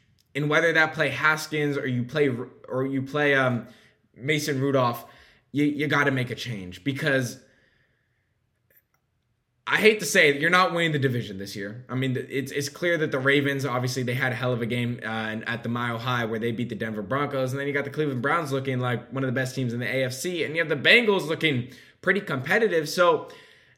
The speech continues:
I just don't see a chance of winning this division. And if you're not winning this division in a very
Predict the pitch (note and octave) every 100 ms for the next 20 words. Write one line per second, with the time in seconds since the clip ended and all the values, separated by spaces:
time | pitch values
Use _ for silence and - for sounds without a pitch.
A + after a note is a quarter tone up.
0 | _ _ - - - - C#3+ G#3 G#3 A3
1 | B3+ B3+ F3 D3+ F3+ E3+ D3 A#2+ D#3+ E3+
2 | C#3 C3 B2+ C3+ F3+ C#3+ C3+ C3 B2+ D3
3 | F#3+ F3+ E3+ E3 C#3 C3+ C#3 E3 D3 C#3
4 | C3+ C3 B2 G3 G3 D3+ C3